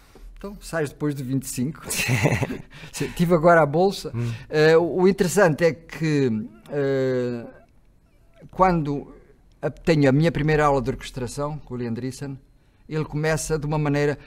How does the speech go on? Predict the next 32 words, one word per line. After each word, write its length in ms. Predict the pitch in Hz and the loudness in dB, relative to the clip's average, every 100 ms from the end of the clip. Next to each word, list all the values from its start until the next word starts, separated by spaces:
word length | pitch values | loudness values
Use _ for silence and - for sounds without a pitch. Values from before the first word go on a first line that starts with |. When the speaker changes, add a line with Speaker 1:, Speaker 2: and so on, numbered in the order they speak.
| - - _ _ - - - | -20 -20 _ _ -20 -20 -6
Speaker 1:
que 100 | 147 | 0
não 220 | 151 151 | 4 6
me 100 | 143 | 4
passaria 560 | - 143 - 147 131 123 | 2 -2 0 0 0 -2
pela 220 | 120 120 | -4 -8
cabeça, 540 | - 104 117 117 139 170 | -6 -6 -6 -6 -6 -2
nem 300 | 165 202 196 | 0 2 0
provavelmente 960 | 131 123 127 113 117 131 120 120 123 110 | 0 2 2 2 2 2 0 -2 -4 -2
a 140 | 117 | -4
um, 420 | 123 120 110 107 - - - - - - | -2 -4 -4 -6 -10 -18 -20 -20 -20 -10
a 80 | 113 | -4
um 140 | 117 | -2
aluno 580 | 120 127 131 117 107 95 - - - 120 - | 0 0 2 0 -2 -8 -14 -20 -20 -18 -18
eh, 520 | 120 98 98 95 92 | -16 -16 -14 -14 -14
digamos, 500 | 98 101 101 87 - | -10 -8 -6 -8 -14
de 120 | 92 | -8
um 80 | 110 | -8
conservatório 580 | 87 98 87 104 107 98 | -6 -6 -6 -8 -8 -10
português, 520 | 87 92 95 110 - _ _ _ _ _ - | -12 -12 -10 -10 -14 _ _ _ _ _ -12
eh, 440 | 120 117 117 113 110 104 - | -8 -6 -6 -6 -6 -8 -4
ter 140 | 127 | 0
a 60 | 123 | 0
primeira 380 | 113 113 117 120 | 0 0 0 0
aula 260 | 131 139 | 0 0
e 120 | 135 | -2
o 60 | 139 | -4
professor 720 | - 110 - 135 135 135 139 139 113 | -8 -12 -10 -4 -2 -2 -6 -12 -16
dizer-lhe, 480 | 101 98 120 107 - - - - - - - - | -14 -6 -6 -6 -12 -20 -20 -20 -20 -20 -20 -10
eh, 140 | 127 131 | -6 -2
"O 100 | 147 | -2
ano 120 | 160 | -2
passado, 480 | 160 - 160 165 | -6 -2 -2 -2